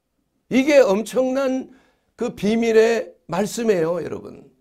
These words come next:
그래서 우리가 하나님 구약 시대에, 에, 하셨던 그 신앙의, 구약 시대의 성도들이, 어, 했던 그러한 제사와 똑같은 제사를, 우리는 영적인 제사를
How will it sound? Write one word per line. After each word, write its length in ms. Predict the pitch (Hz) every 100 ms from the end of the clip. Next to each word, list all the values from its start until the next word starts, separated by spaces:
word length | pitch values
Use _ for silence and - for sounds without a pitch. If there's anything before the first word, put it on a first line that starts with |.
| _ _
그래서 260 | - 233 262
우리가 720 | 196 175 220 233 269 254 -
하나님 480 | - 214 226 220 202
구약 420 | - 196 220 208
시대에, 680 | - 202 202 196 208 208 202 _ _ _
에, 260 | 170 180 175
하셨던 680 | - 185 185 180 190 190 185
그 420 | 170 180 180 180
신앙의, 600 | - 202 180 170 170 165 - _ _ _ _ _ _ -
구약 340 | _ 160 175 156
시대의 300 | 170 160 160
성도들이, 840 | - 127 139 151 151 196 233 - _ _ _ _
어, 140 | - 107
했던 560 | - 196 185 180 170
그러한 400 | 160 151 156 156
제사와 600 | 156 - 147 156 156 - _ - - - - - -
똑같은 600 | - - 185 175 185 175
제사를, 680 | 175 127 117 110 95 87 - _ _
우리는 400 | - 165 214 214 - _
영적인 800 | 147 226 269 - 285 277 277 285
제사를 1000 | - 170 190 196 190 196 202 220 233 226